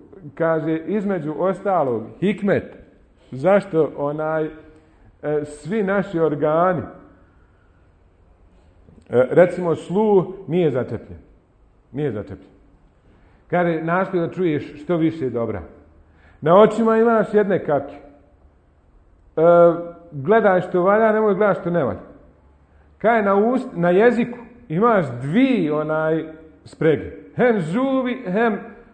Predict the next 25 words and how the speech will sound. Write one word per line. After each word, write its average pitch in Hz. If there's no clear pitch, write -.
onaj, 190
usne. 156
E, 160
da 180
bi 180
se 190
ukazalo, 190
kaže, 180
na 175
opasnost 185
koja 165
dolazi 156
od 131
jezika. 120
Neću 175
svašta 180
pričat. 120
Nastojat 220
ću 180
da 170
ili 220
se 185
ujedim 190
za 151
jezik, 175